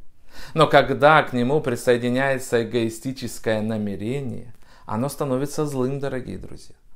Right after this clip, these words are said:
потому что настра-, нас-, настраивается не только на обеспечение самого себя, но ещё и на стремление не дать другим.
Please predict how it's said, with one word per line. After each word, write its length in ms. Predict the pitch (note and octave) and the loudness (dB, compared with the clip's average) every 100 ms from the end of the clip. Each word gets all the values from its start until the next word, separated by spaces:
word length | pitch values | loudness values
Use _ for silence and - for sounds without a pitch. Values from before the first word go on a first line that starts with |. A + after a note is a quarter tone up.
| - | -6
потому 340 | A#2 A#2+ A#2+ | 0 2 2
что 200 | - G#2 | -2 -4
настра-, 560 | G#2 G#2 - - A2 A2 | -4 -6 -10 -4 -4 0
нас-, 320 | A#2 A2 - - - - | 0 0 -4 -8 -8 -2
настраивается 1080 | A#2 A#2 - A#2 C3 D3+ A#2 G2 F#2 - - | -2 0 4 6 6 6 2 0 -2 -8 -6
не 200 | C3 C#3 | -2 -2
только 540 | - A#2+ D3 D3 G#2+ | 0 2 2 2 -2
на 160 | G#2 A#2 | 0 -2
обеспечение 880 | A2 B2 - C3+ B2+ - D3+ D3 B2 | -2 -6 -6 -6 -4 -2 0 0 0
самого 420 | B2 B2 B2+ B2+ | 0 0 0 -2
себя, 600 | B2+ B2+ A#2 C3+ G#2+ - | -4 -6 -2 0 0 -2
но 160 | A2 G#2+ | -6 -4
ещё 580 | G2+ - - C3 C3+ B2+ | -4 -6 -6 -2 -2 -2
и 80 | D3+ | -4
на 120 | C3+ | -4
стремление 880 | - A#2+ A2+ A2 G#2+ B2+ B2+ B2 - - - | -4 -2 0 0 0 0 0 -2 -4 -10 -4
не 200 | F3 F#3 | 2 2
дать 420 | A#2 F2+ F#2+ - - | 2 -2 -4 -10 -14
другим. 600 | A2 A#2 B2 B2 A#2 | -10 -6 -6 -6 -8